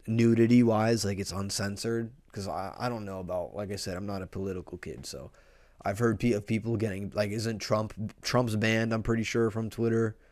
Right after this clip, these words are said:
Um, I think that's, like, the only person I know,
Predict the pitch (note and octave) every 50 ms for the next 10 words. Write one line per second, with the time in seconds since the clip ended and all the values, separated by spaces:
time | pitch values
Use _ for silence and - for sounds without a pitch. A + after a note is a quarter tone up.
0 | _ _ _ _ _ _ _ _ - E2+ F#2 F#2+ F#2 F#2 F#2 F2 F2 F2 F2 E2+
1 | D#2+ _ _ _ _ _ _ _ _ _ _ _ _ _ _ _ _ _ _ _
2 | _ _ - - G#2 A#2 A2 G#2+ G2 - A2 G2+ E2+ C#2+ G2+ G#2 G2+ G2+ G2+ G2
3 | - G2 G2 F#2+ - F#2+ G2 F#2 F#2 G2 G2+ F2+ F2 F#2